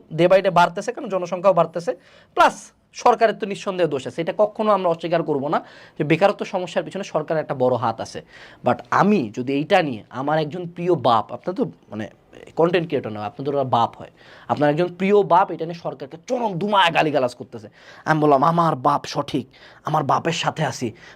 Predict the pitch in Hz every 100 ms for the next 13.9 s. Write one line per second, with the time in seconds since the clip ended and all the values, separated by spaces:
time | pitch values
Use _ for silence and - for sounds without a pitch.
0 | - 165 185 185 208 185 175 165 165 147
1 | 151 143 123 107 98 _ _ _ _ _
2 | - 254 214 160 101 104 107 143 165 233
3 | 254 254 - - 170 196 226 247 254 240
4 | 240 143 107 143 156 131 _ _ 135 143
5 | 185 131 - - _ _ _ - 120 156
6 | 170 - 220 214 285 - 156 151 180 202
7 | - 196 208 214 214 214 240 - 160 165
8 | 202 240 175 147 180 143 147 175 175 180
9 | 170 180 240 - - - 131 165 190 202
10 | 180 202 214 202 170 156 156 143 156 143
11 | 139 120 104 80 - _ _ _ _ _
12 | 139 180 - 254 226 - 127 104 120 151
13 | 214 190 185 170 170 151 127 110 -